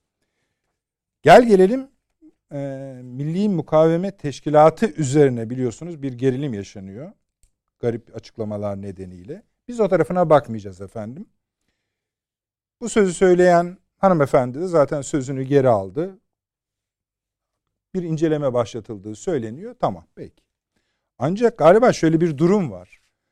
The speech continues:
Ee, bu teşkilat nedir? Bunun öyküsü nasıldır?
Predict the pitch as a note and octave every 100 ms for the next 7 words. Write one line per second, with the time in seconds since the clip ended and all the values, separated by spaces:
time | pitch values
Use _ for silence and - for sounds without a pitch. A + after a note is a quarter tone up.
0 | _ _ _ A2+ A2 G#2+ G2+ G2 D#2 _
1 | _ _ _ _ _ _ _ _ D3+ -
2 | D#3 C#3+ D3 D3 C#3+ C#3 C#3+ C3+ C3 B2+
3 | _ _ _ _ _ _ _ _ _ -
4 | C3 C#3+ C#3 C3 C3 B2+ - C3 C3+ C#3
5 | C3+ C3 C#3 B2+ _